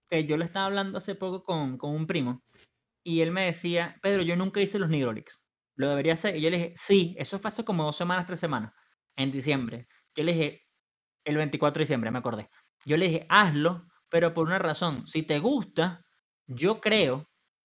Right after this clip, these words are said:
que en el Season dos, que vendría siendo en este próximo juego, si ellos siguen la misma me-, mecánica, yo no creo que vayan a sacar lo mismo de los otros ocho". ¿A qué me refiero? Yo creo que si son dieciséis, van a ser ocho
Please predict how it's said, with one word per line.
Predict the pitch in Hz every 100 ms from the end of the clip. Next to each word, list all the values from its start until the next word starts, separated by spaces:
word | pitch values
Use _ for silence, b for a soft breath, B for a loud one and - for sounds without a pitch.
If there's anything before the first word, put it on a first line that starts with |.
| _
que | 165
en | 165
el | 156
Season | 151 - 156 202 202
dos, | 202 196 202 - _ _
que | 139
vendría | 135 135 135
siendo | 165 170
en |
este | 156 165
próximo | 175 175 190
juego, | 180 165 139 160 -
si | - - 156
ellos | 165 180 -
siguen | - - 196 208 208
la | 180
misma | 165 165 175 196 196 - _ _ _ _ _ _
me-, | 151 147 151 147
mecánica, | 151 143 175 139 127 190 B B _ _ _ _ _ _ _
yo | - 180
no | 208 226
creo | 233 226
que | 208
vayan | 180 196
a | 202
sacar | 180 180 196 -
lo | 170 170
mismo | 165 180 202 214
de | 226
los | 185
otros | 160 160 160
ocho". | 135 -
¿A |
qué | 127
me | 180
refiero? | 190 175 165 120 - b b _ _
Yo | - 175
creo | 202 220
que | 196
si |
son | 190 196
dieciséis, | 208 220 214 208 190
van | 170
a | 180
ser | 202 190 _
ocho | 175 180 - 226 -